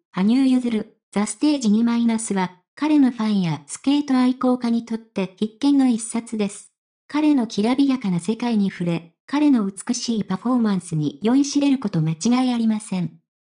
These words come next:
ぜひ、この特別編集を手に取り、羽生選手のスケートの真髄に触れてみてください。彼の情熱と努力によって作り上げられるアイスショーの魔法に、きっ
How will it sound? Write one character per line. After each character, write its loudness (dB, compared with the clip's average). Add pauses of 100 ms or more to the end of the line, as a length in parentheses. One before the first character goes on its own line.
ぜ 2
ひ、 -4 (180)
こ 2
の 4
特 -2
別 -2
編 2
集 0
を 2
手 2
に 2
取 -4
り、 -6 (220)
羽 0
生 -
選 0
手 -4
の -2
ス -8
ケ 0
ー -2
ト 0
の -2
真 2
髄 2
に 4
触 -2
れ 0
て 0
み 0
て -6
く -6
だ -4
さ -8
い。 -8 (280)
彼 2
の 4
情 0
熱 0
と -4
努 2
力 0
に 4
よ 2
っ -6
て -8
作 -6
り 4
上 6
げ 4
ら -2
れ -2
る -2
ア 0
イ 2
ス -8
シ -4
ョ 2
ー 0
の 2
魔 0
法 -4
に、 -2 (160)
き -2
っ -2